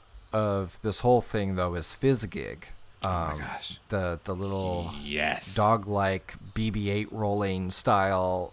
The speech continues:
Speaker 1: uh, furball. It really is.
Speaker 2: Mm-hmm.
Speaker 1: Fizzgig is the perfect combination of B B eight and Chewbacca.
Speaker 2: <laughs>
Speaker 1: Slash that little robotic thing that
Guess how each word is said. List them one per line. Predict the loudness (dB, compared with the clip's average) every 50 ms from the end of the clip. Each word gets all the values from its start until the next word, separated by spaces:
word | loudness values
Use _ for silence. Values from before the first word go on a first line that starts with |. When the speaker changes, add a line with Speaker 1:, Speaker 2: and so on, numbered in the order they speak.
| -10 -8
Speaker 1:
uh, | -6 -4 -4 -4 -4 -6
furball. | -6 -2 0 0 2 2 2 2 2 2 0 -2 -2 6
It | 6 8
really | 10 10 8 8 6 8 10
is. | 10 8 8 4
Speaker 2:
Mm-hmm. | -2 -8 -12 -18 0 2 4
Speaker 1:
Fizzgig | 4 4 4 4 4 4 4
is | 6 6 8 8 8 6 6 4
the | 0 0
perfect | 4 4 4 4 6 4 4 2 2
combination | 0 0 4 4 6 6 4 4 4 2 2 0 0 0 0 0 0 0 0
of | 0 -2 -2 -2 0
B | 0 0 2
B | 2 2 2 4 6
eight | 6 6 4 2 0 -4 -6
and | -2 -2 -2
Chewbacca. | 0 -2 -2 0 2 2 2 0 -2 -4 -6 -8 -8 -10 -14 -18 -20 -20 -20 -20 -20 -20 -20 -20 _ _ -20 _ _ _
Speaker 2:
<laughs> | -12 -12 -10 -10 -10 -10 -10 -10 -12 2 4 4 4 10 8 8 8 10 4 4 4 6 4 4 4 2 -4 -4 -4 -4 -16 -20 -20 -20 -8
Speaker 1:
Slash | -2 0 2 6 8 12 12 12 12 12 8 2
that | 10 12 12 12 12 10
little | 8 10 10 12 12
robotic | 12 12 12 12 12 12 12 12 10 4
thing | 2 4 4 6 6 6 4 2 2 4
that | 6 6 6 6